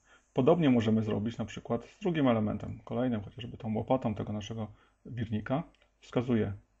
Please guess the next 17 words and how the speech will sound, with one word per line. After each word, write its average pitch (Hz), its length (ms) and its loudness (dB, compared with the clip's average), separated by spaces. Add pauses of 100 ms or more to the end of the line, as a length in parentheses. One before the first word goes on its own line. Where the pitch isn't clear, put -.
(120)
jedną 131 260 -2
krawędź, 147 480 0 (720)
wskazuję 107 600 -2 (560)
drugą 135 300 2
krawędź, 127 420 0
oczywiście - 380 -12 (1120)
wstawienie 113 380 -4
w - 40 -10
drugą 120 280 0
stronę 117 360 -2 (520)
i 196 40 -2
nasz 131 180 0
element 110 200 2
zostaje 110 380 -6
w - 60 -14
tym 113 120 -8
momencie 104 380 -6